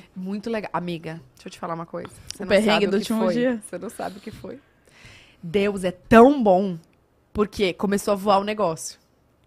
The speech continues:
Speaker 1: A Bela Campos. É, foi na, foi no episódio da Bela Campos.
Speaker 2: Que
Speaker 1: E
Speaker 2: já
Speaker 1: a gente
Speaker 2: era, tipo,
Speaker 1: tava
Speaker 2: de
Speaker 1: lá em,
Speaker 2: tarde, né?
Speaker 1: era de tarde. A gente tava lá em cima do barco. Gente, presta atenção. E aí eu vi a, a Lona fazendo assim, ó. Fazendo assim. Eu falei, "Se essa Lona cai, ela vai dar um,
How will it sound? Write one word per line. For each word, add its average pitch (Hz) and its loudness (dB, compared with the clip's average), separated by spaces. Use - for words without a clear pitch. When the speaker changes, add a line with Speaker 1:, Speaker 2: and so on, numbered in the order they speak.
Speaker 1:
A 190 -2
Bela 190 0
Campos. 180 -6
É, 185 -10
foi 190 -4
na, - -4
foi 180 -2
no 180 -2
episódio 175 -2
da 175 -2
Bela 170 0
Campos. - -10
Speaker 2:
Que - -8
Speaker 1:
E 214 -2
Speaker 2:
já 220 4
Speaker 1:
a 220 6
gente 214 4
Speaker 2:
era, 214 0
tipo, 226 2
Speaker 1:
tava 214 2
Speaker 2:
de 214 2
Speaker 1:
lá 220 0
em, 233 0
Speaker 2:
tarde, 214 2
né? 165 -2
Speaker 1:
era 175 0
de 170 -14
tarde. - -4
A 180 -14
gente 180 -10
tava 180 -2
lá 180 -2
em 285 -8
cima 196 -6
do 254 -6
barco. 196 -2
Gente, 165 -8
presta 160 -10
atenção. 147 -12
E 262 0
aí 302 4
eu 330 2
vi 262 0
a, 311 4
a 269 0
Lona 262 -2
fazendo 254 -8
assim, 247 -10
ó. 160 -8
Fazendo 220 -14
assim. 208 -10
Eu 185 -8
falei, 196 -8
"Se - -12
essa 254 -8
Lona 254 -8
cai, 180 -6
ela 175 -10
vai 185 -8
dar 190 -6
um, 302 -12